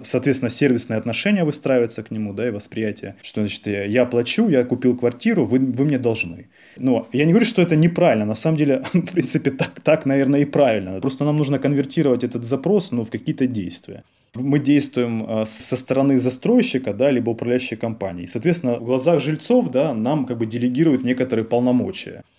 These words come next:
Мы вам оплачиваем работу этой службы, ну, ну давайте, пожалуйста, мы хотим праздника. В этом как раз, ну, и ошибка, да, как бы, э, логика неправильная. То есть, ну, э,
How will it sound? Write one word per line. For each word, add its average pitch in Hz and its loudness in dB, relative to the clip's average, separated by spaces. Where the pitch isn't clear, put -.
Мы 131 2
вам 120 2
оплачиваем 120 0
работу 123 0
этой 110 -4
службы, 175 -2
ну, 104 -2
ну 92 -4
давайте, 127 0
пожалуйста, 117 -4
мы 117 -4
хотим 120 -6
праздника. 95 -12
В 117 -4
этом 139 2
как 117 -4
раз, 120 -2
ну, 104 -4
и 107 -4
ошибка, 123 0
да, 110 -2
как 95 -10
бы, 95 -8
э, 101 -10
логика 127 2
неправильная. 120 -2
То - -14
есть, 101 -12
ну, 120 -8
э, 110 -8